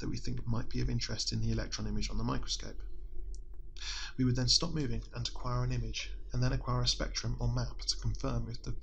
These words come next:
feature that we are looking at has the compositional characteristics that we're interested in. If it does, then our job is done. But if it doesn't, then we restart the process again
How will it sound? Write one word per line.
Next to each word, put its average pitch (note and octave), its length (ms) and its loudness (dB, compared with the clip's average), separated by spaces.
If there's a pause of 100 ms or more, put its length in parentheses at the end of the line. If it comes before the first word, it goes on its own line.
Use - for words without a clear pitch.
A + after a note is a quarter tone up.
feature C3 260 0
that C3 120 -4
we B2+ 100 -4
are A#2+ 100 2
looking A#2 320 -2
at A2 220 -6 (280)
has A2 120 -2
the - 80 -4
compositional B2+ 560 -2
characteristics - 760 -2
that - 140 -6
we're - 80 0
interested - 460 -2
in. - 80 -2 (520)
If - 120 -2
it C#3 100 2
does, A#2+ 340 4
then G#2+ 120 -2
our A2 100 -4
job - 160 -4
is A2+ 100 -2
done. B2 220 0 (640)
But D3+ 100 2
if - 120 2
it - 120 -2
doesn't, F3 360 2 (340)
then A#2+ 100 4
we A#2+ 100 6
restart C#3+ 440 2
the B2+ 80 -6
process A#2+ 440 0
again A2+ 260 0